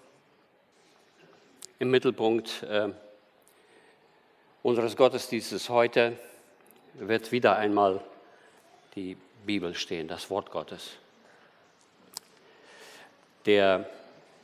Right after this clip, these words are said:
Bekanntheitsgrad dieses Buches, stellen wir gerade fest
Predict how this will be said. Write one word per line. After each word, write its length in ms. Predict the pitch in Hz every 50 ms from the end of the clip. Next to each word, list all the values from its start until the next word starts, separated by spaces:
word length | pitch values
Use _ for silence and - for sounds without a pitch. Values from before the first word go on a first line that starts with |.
| - - - _ _ _ _ _ _ _ _ _ _ _ _ _ - - - - - - - - - - - - - _ _ _ _
Bekanntheitsgrad 1160 | 107 98 120 - - - 147 165 165 151 - 127 101 - - - - 123 110 104 110 110 -
dieses 340 | 117 113 107 107 107 101 101
Buches, 480 | 104 131 143 - - 104 - - - -
stellen 320 | - - 117 104 104 101
wir 80 | 101 98
gerade 300 | 107 107 107 101 101 98
fest 580 | - - 104 104 107 - - - - - -